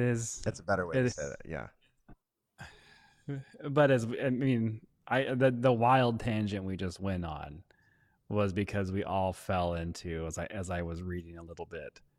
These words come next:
Speaker 1: we all fell into the descriptive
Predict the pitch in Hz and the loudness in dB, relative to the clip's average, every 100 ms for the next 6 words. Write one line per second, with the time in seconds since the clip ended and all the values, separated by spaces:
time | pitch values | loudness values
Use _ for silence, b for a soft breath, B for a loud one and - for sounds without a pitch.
0 | _ _ _ _ - 107 92 101 95 - | _ _ _ _ -4 -2 2 2 2 0
1 | 92 87 80 82 - 82 78 78 - _ | 2 2 0 -4 -6 -6 -4 -6 -8 _
2 | _ _ _ _ - - - 110 104 90 | _ _ _ _ -20 -14 -8 -4 -2 -2
3 | 90 113 107 - 92 85 - 76 64 64 | 0 0 0 -2 -4 -4 -4 -4 -4 -8
4 | - | -18